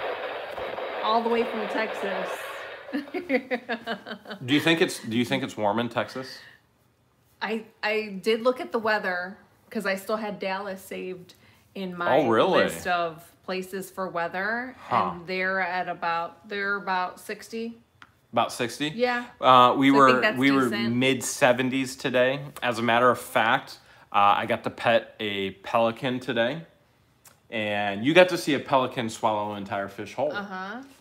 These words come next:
Speaker 2: So that was pretty amazing.
Speaker 1: That was pretty cool. Steve
Speaker 2: Yep.
Speaker 1: Wilson is in the chat. "What's up?" Steve says, wants to know, "Hello, you two. Are you still coming to Avon Park?"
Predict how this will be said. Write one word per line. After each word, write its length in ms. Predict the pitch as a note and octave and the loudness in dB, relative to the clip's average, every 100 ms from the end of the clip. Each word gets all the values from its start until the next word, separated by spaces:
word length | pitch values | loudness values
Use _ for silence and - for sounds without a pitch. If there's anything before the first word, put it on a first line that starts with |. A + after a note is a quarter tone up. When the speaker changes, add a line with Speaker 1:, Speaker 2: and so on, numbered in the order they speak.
| _ | _
Speaker 2:
So 120 | - | -8
that 160 | A#2 A#2+ | -4 -4
was 80 | C3+ | -4
pretty 260 | D3 B2+ | -2 0
amazing. 300 | A#2+ F#2+ F2+ | 0 -2 -2
Speaker 1:
That 200 | G#3 G#3+ | 0 2
was 220 | G#3 G3+ | 0 -4
pretty 240 | - G#3 F#3 | -6 -8 -8
cool. 400 | - F3+ E3 G3 | -8 -6 -6 -8
Steve 160 | F#3+ G3 | -6 -2
Speaker 2:
Yep. 120 | G#3 | -2
Speaker 1:
Wilson 360 | G#3 G#3 G#3+ G#3 | -2 -6 -6 -8
is 140 | G3 | -8
in 100 | G3 | -10
the 80 | F#3+ | -10
chat. 420 | F#3 G#3 F#3+ F3+ - | -8 -2 -2 -2 -2
"What's 220 | - D5 | 0 0
up?" 400 | D5 D5+ C#5+ D5 | 2 2 2 0
Steve 380 | - - C5+ B4+ | -6 -10 -6 -6
says, 240 | - A3 G3 | -6 -10 -8
wants 220 | G3 G3 | -8 -8
to 60 | |
know, 140 | G3 G3 | -6 -6
"Hello, 240 | G#3 G3 | -4 -2
you 180 | G3 G3 | -4 -6
two. 160 | F#3+ G3 | -10 -10
Are 80 | |
you 120 | F3+ F3 | -10 -10
still 160 | F#3+ | -12
coming 340 | F#3 F#3+ F3+ F3 | -12 -12 -12 -12
to 100 | - | -12
Avon 280 | F3 F3 | -8 -10
Park?" 340 | F3+ C4 B3+ | -4 -2 -2